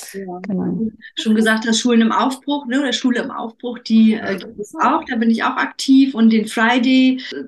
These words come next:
Speaker 1: deshalb, es passiert was, ne, und wir wollen auf, auf jeden Fall positiv, äh, abschließen, uns,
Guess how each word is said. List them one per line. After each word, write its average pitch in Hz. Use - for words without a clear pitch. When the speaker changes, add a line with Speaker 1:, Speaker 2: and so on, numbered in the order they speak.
Speaker 1:
deshalb, 208
es -
passiert 262
was, -
ne, 220
und 220
wir 208
wollen 208
auf, 226
auf 220
jeden 269
Fall 247
positiv, 262
äh, 202
abschließen, 233
uns, 254